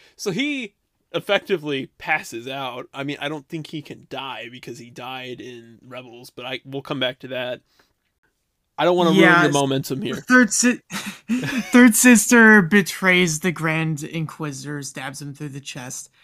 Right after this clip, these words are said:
Speaker 2: And I will say, um, kind of a stupid move there. You probably could have actually used his help.
Speaker 1: Yeah. I mean, he
Speaker 2: 'Cause,
Speaker 1: is,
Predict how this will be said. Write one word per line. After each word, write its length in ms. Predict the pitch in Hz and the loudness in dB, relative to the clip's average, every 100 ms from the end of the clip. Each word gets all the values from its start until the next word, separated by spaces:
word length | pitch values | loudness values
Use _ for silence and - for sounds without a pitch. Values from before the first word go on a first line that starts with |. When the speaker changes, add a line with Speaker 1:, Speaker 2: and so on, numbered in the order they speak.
| _ 156 | _ -12
Speaker 2:
And 360 | 160 160 160 156 | -6 -4 -4 -4
I 180 | 165 180 | -2 0
will 160 | 190 | -2
say, 560 | 185 190 190 202 226 214 - | -2 0 2 4 2 0 2
um, 460 | 170 175 175 170 _ _ | 6 6 6 0 _ _
kind 220 | 170 226 | -4 -2
of 100 | 214 | 0
a 80 | 175 | -2
stupid 500 | - - 214 208 185 | -6 -4 -6 -4 -4
move 360 | 151 170 175 156 | -2 -2 -4 -4
there. 200 | 151 143 | -6 -4
You 200 | 147 147 | -4 -6
probably 560 | 135 165 165 156 160 | -4 -2 0 -2 -6
could 160 | 156 165 | -6 -4
have 220 | 156 139 | -4 -4
actually 400 | 143 147 - 143 | -4 -6 -8 -8
used 340 | 135 147 143 - | -6 -6 -8 -8
his 200 | 131 139 | -8 -4
help. 460 | 139 131 127 - _ _ _ _ _ - | -2 0 -2 -8 _ _ _ _ _ -2
Speaker 1:
Yeah. 460 | 147 139 135 139 - _ _ _ - | 0 2 0 -4 -10 _ _ _ -12
I 80 | 147 | -6
mean, 140 | 143 | 0
he 60 | 143 | 2
Speaker 2:
'Cause, 160 | 143 | 2
Speaker 1:
is, 380 | 151 143 - | 2 -2 -6